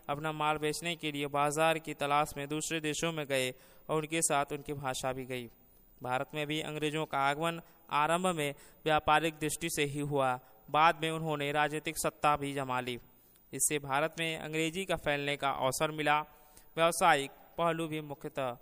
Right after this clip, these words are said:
आर्थिक पहलू से ही गतार्थ हो जाता है, इसलिए इसकी चर्चा इसी शीर्षक में की गई है। नौ, वैज्ञानिक। बोलियों की सीमाएं तोड़ने में विज्ञान का जितना योगदान है, उतना शायद ही किसी दूसरे कारण का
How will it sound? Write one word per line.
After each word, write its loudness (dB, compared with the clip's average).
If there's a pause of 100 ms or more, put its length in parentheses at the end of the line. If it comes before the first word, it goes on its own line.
(220)
आर्थिक 0
पहलू -2
से -4
ही -2
गतार्थ -4
हो -10
जाता 0
है, -2 (320)
इसलिए -2
इसकी -12
चर्चा -2 (100)
इसी -10
शीर्षक -8
में -10
की -12
गई -6
है। -6 (880)
नौ, 2 (160)
वैज्ञानिक। 2 (400)
बोलियों 2
की -8
सीमाएं -2
तोड़ने -2
में -2
विज्ञान 0
का -2
जितना -8
योगदान 0
है, -2 (280)
उतना -4 (500)
शायद 6
ही -2
किसी -8
दूसरे -4
कारण 0
का -4